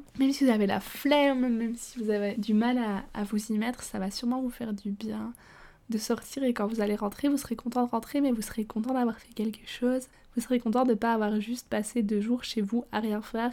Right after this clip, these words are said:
Vous aurez l'impression d'avoir accompli. Et moi, c'est vraiment ça qui me fait du bien quand je suis un peu dans ce blues hivernal où c'est dur, où il fait froid, où je vois moins les gens autour de moi.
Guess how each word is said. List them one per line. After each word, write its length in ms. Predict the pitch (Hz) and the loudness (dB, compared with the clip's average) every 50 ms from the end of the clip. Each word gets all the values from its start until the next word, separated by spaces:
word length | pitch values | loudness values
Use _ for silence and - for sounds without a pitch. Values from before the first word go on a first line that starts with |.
| - - - | -4 -4 -2
Vous 100 | 220 220 | 0 2
aurez 120 | 220 220 | 2 2
l'impression 340 | 214 214 220 214 202 - 262 | 2 0 0 -2 -2 0 0
d'avoir 340 | 247 220 208 196 - - 202 | 2 2 2 0 0 -2 -4
accompli. 560 | 208 208 - 226 233 240 - - 233 240 262 - - - | -4 -2 0 0 -2 0 0 2 2 2 2 0 -4 0
Et 140 | - 208 | 2 4
moi, 120 | 208 247 269 | 4 4 4
c'est 140 | 277 - 254 | 2 2 0
vraiment 320 | 240 214 208 202 202 202 | 2 2 2 2 2 0
ça 220 | 202 - - 247 | -2 -2 -2 -2
qui 80 | 262 254 | 0 2
me 100 | 247 240 | 2 2
fait 140 | 226 226 202 | 2 0 0
du 100 | 196 196 | 0 0
bien 180 | 202 220 233 | 0 0 -2
quand 460 | 247 - - 208 202 196 196 190 196 202 - _ _ _ - - | -4 -4 -4 -2 0 0 0 0 -2 -4 -8 _ _ _ -20 -12
je 60 | - | -8
suis 80 | - | -4
un 20 | 208 | 0
peu 100 | - 247 | 2 2
dans 140 | 240 220 208 | 2 2 0
ce 80 | 208 | 0
blues 260 | 202 196 220 208 - | 0 0 0 0 0
hivernal 400 | - 202 208 202 202 226 233 233 | 0 -2 0 2 2 2 2 0
où 40 | 233 214 | 0 -2
c'est 200 | - - - 190 | -4 -2 -2 -2
dur, 360 | 180 196 - 233 240 247 240 | -2 0 2 2 4 4 4
où 80 | 226 | 2
il 80 | 220 208 | 0 -2
fait 160 | - - 220 | -4 -6 -8
froid, 400 | - - - - - 226 233 254 - - - - | -8 -12 -10 -6 -4 -4 -4 -4 -8 -8 2 6
où 140 | 277 254 226 | 6 6 6
je 120 | - 220 | 6 4
vois 140 | 214 226 214 | 4 6 6
moins 240 | 214 214 220 226 240 | 6 6 6 6 4
les 140 | 240 226 | 4 4
gens 140 | 220 226 220 | 2 0 0
autour 220 | 226 214 - - 214 | -2 -4 -2 -2 -2
de 80 | 220 | 0
moi. 300 | 214 214 220 226 247 302 | 2 2 2 2 0 -2